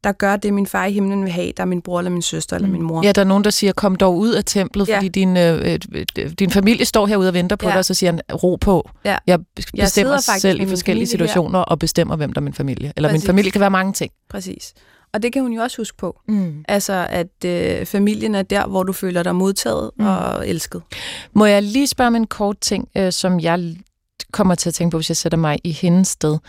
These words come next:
Speaker 1: Mm.
Speaker 2: Hvordan kan man, er der ikke også et eller andet, øh, man kunne hente i, at man, altså, man skal passe på med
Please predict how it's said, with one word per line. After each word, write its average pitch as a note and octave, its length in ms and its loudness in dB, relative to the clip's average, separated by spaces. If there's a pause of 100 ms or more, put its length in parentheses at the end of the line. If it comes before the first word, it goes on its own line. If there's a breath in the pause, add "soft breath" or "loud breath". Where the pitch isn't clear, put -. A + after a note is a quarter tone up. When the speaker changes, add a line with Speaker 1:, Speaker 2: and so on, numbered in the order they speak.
(140)
Speaker 1:
Mm. G3+ 160 -6 (120)
Speaker 2:
Hvordan G3+ 460 2
kan B3+ 200 -2
man, G3+ 260 2 (160)
er G#3 80 4
der G#3+ 100 4
ikke A#3 180 2
også C4 180 0
et B3 40 2
eller A3 140 2
andet, G#3+ 280 2 (140)
øh, F#3 380 0 (800)
man F#3+ 420 4 (240)
kunne G3 160 2
hente F#3+ 560 4
i, F#3+ 220 -2
at F3 180 2 (260)
man, F#3 280 2 (340)
altså, E3 140 -2 (300)
man B3 160 4
skal - 180 -6
passe A#3+ 280 -4
på C#4+ 220 2
med G#3 400 2